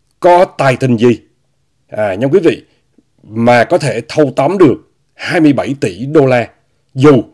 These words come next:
mới học xong trung học? Thì thưa quý vị, trong chương trình ngày hôm nay, Thanh Việt sẽ gửi đến quý vị chủ đề này.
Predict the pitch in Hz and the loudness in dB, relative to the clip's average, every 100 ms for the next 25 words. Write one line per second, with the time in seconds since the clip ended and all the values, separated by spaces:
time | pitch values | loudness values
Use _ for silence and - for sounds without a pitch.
0 | _ _ _ _ _ 123 127 120 165 160 | _ _ _ _ _ -4 0 2 0 -4
1 | _ _ 107 - - 120 98 _ - 117 | _ _ -10 -6 -2 -2 -4 _ -6 -6
2 | 98 101 _ _ _ _ _ - 90 120 | -4 -10 _ _ _ _ _ -16 -8 -2
3 | 135 147 98 - _ - 143 139 131 104 | 2 2 -2 -6 _ -2 0 2 0 -2
4 | 113 120 110 _ _ - 110 95 - 95 | 0 -2 -2 _ _ -8 -4 -6 -6 -6
5 | 90 98 98 95 113 147 147 127 _ - | -6 -6 -6 -2 -2 0 -2 -2 _ -12
6 | 101 131 95 85 | -2 -2 -2 -6